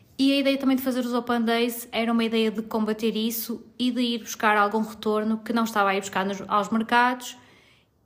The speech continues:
e ir buscar, hum, ali. Pronto. O que não aconteceu. A, a questão toda do covid, da máscara e não sei o quê, acho que nos afetou a todos, acho que falo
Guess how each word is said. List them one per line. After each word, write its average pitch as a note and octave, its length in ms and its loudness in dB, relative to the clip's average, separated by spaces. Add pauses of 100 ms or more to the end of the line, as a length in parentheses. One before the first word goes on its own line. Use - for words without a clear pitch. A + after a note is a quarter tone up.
(120)
e B3 340 2
ir A#3 140 -6
buscar, A3+ 500 0 (920)
hum, G#3+ 360 -12 (680)
ali. F#3+ 280 -8 (380)
Pronto. E3+ 420 -10 (600)
O A#3 80 -8
que - 80 -8
não A#3 120 0
aconteceu. G#3+ 600 -6 (1200)
A, A3+ 80 -4 (240)
a B3+ 60 -6
questão C4+ 240 -2
toda C4+ 200 -2
do C4 140 -4
covid, B3+ 720 -2
da G3+ 140 -6
máscara G#3+ 480 -2
e - 20 -8
não G3+ 80 -8
sei G3+ 160 -14
o - 20 -20
quê, G3 280 -6
acho B3 240 -4
que - 80 -6
nos A3+ 120 -4
afetou A3 380 -6
a G3 60 -6
todos, F3 340 -8
acho G3 200 -6
que - 40 -18
falo G3+ 240 -4